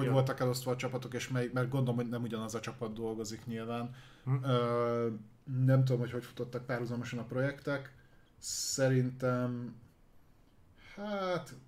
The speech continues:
Speaker 2: az biztos, hogy nem ugyanabban az évben, meg valószínűleg nem előbb, tehát szerintem a Spider-Man kettővel azért előrébb vannak jóval. Ha láthatatlanba kéne mondani, akkor huszonnégy, de,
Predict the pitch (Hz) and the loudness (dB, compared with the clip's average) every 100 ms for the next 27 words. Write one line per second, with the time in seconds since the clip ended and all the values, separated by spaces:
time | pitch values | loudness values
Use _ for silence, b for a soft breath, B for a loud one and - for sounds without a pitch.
0 | - - - 147 131 151 165 170 151 139 | -20 -20 -6 -2 2 2 2 0 2 2
1 | 131 123 120 120 120 123 123 120 123 127 | 4 4 2 0 -2 0 -2 0 0 0
2 | 131 123 117 127 127 123 127 117 123 123 | 0 -2 0 2 2 0 -2 -2 -2 -2
3 | 117 120 131 117 - 127 123 120 - 127 | 0 0 0 -4 -2 -2 -2 -4 -2 0
4 | 123 120 117 120 127 117 110 113 120 120 | 2 0 -2 -4 -2 -2 -2 -2 -2 -2
5 | 117 107 110 113 127 127 B B B B | -4 -4 -4 -4 -4 -6 B B B B
6 | 120 120 117 123 127 131 B B B B | -2 0 0 0 0 -2 B B B B
7 | - - - - - - - 123 147 156 | -20 -20 -20 -20 -20 -20 -6 2 2 2
8 | 143 135 131 123 139 127 131 135 127 120 | 0 -2 0 0 0 0 2 2 2 2
9 | - 117 131 131 120 117 117 113 120 120 | 0 -2 -2 0 0 0 -2 0 0 2
10 | 117 | -2